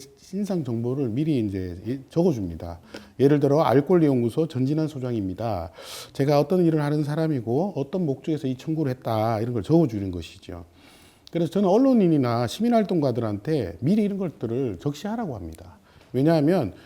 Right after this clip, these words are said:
공무원, 공무원들 입장에서는 이 사람이 누구인지 굉장히 불안해할 수밖에 없고, 그 불안감이 커지면 또 갑-, 갑자기 비공개를 하는 경우도 있더라고요. 그래서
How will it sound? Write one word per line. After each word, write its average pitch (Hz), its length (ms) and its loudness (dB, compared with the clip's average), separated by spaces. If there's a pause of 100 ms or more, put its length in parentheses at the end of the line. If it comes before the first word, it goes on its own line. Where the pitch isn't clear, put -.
(180)
공무원, 208 540 6
공무원들 208 500 2
입장에서는 139 760 -2
이 147 60 -4
사람이 190 300 -4
누구인지 151 400 -2
굉장히 123 280 -6
불안해할 165 440 0
수밖에 104 340 -12
없고, 92 520 -6 (460)
그 165 60 -4
불안감이 220 520 2
커지면 190 480 -4
또 127 160 -6
갑-, 101 140 -12 (320)
갑자기 156 360 -4
비공개를 226 640 0
하는 131 180 -2
경우도 104 420 -6
있더라고요. 107 640 -8 (420)
그래서 127 360 -2